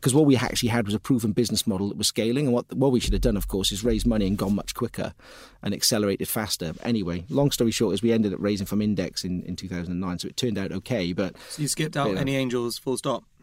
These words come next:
Speaker 1: Yeah, we bootstrapped. There was an angel, there was a Danish angel that Jesper brought in that he knew from his network in Denmark.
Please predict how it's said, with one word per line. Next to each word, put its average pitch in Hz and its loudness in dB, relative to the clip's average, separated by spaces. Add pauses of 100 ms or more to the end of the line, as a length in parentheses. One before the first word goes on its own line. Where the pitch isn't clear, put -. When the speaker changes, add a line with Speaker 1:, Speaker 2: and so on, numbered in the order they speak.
(260)
Speaker 1:
Yeah, 143 6
we 135 8
bootstrapped. 117 4
There 135 6
was 127 4
an 147 8
angel, 143 6
there 120 4
was 127 6
a 131 2
Danish 151 6
angel 117 6
that 101 0
Jesper 110 2 (320)
brought 120 2
in 107 4 (300)
that - 0
he 104 0
knew 107 2
from 107 -2
his 92 -2
network 104 -2
in 101 -4
Denmark. 104 0